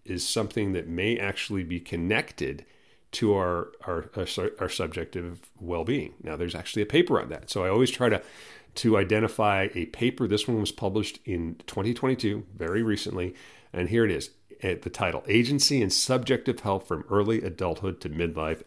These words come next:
Evidence from the Prospective Youth Development Study. Again, check out the Vitality Explorer Substack site, and I'll post all the, the links to that there. But I'm gonna read a little bit from this. Drawing on ten waves of prospective data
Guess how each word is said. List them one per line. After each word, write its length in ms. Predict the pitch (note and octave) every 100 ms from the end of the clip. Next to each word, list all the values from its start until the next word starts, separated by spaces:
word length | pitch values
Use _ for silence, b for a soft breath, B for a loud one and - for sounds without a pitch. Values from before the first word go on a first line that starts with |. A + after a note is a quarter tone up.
| -
Evidence 440 | G#2 G#2+ G#2 - B B B B
from 160 | - F2
the 120 | D#2+
Prospective 720 | - - C3 - A#2 A#2 F#2+
Youth 520 | F2+ E2 F2 B2+ C3 - G#2
Development 800 | F2+ F2+ D#2+ D2+ G#2 G2 E2 D#2
Study. 380 | - C#2+ C#2+ D#2 -
Again, 220 | E2+ D2
check 240 | - F#2+ G#2+
out 100 | -
the 80 | E2+
Vitality 480 | F2 - G2 F#2+
Explorer 320 | E2+ - F2 E2
Substack 460 | B2 A#2 A2 G2
site, 320 | - G2+ F#2 B B B -
and 100 | E2+
I'll 60 |
post 280 | - F2+ -
all 120 | E2
the, 200 | D#2+ D#2 -
the 80 | E2
links 240 | D#2+ D#2+
to 100 | -
that 260 | D2 D2 -
there. 320 | B2 A#2+ G#2+ B B B _
But 140 | G2+ F#2
I'm 80 |
gonna 140 | G#2+ G#2
read 280 | G2 A2 G#2
a 60 |
little 180 | F2+ E2
bit 160 | C2 -
from 220 | D#2 C#2+
this. 260 | - - - - _ - - _ _ - -
Drawing 420 | G2+ A2 B2 C3+
on 180 | A#2 F#2+
ten 420 | - - C#3+ D3+
waves 400 | C3+ A#2+ A#2 A2+ -
of 180 | E2+ -
prospective 560 | B2 A#2+ - A#2+ C3
data 360 | G#2+ F2 E2